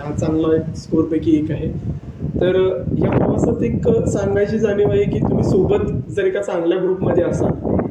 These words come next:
तर हा एमपीएससीचा प्रवास, स्पर्धा परीक्षेचा प्रवास, एक, अ, सुखदायक आनंद देणारी एक जर्नी होऊन जाते. कारण का माझे मित्र, माझा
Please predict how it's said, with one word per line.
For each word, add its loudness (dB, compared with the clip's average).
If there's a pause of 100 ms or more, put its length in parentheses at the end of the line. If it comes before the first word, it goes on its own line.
(280)
तर 2
हा 0
एमपीएससीचा 0
प्रवास, 0
स्पर्धा 0
परीक्षेचा -2
प्रवास, 0 (680)
एक, 0
अ, 2
सुखदायक 0
आनंद 0
देणारी 0
एक -4
जर्नी 0
होऊन 6
जाते. -2 (520)
कारण -2
का -2
माझे 2
मित्र, 4
माझा 2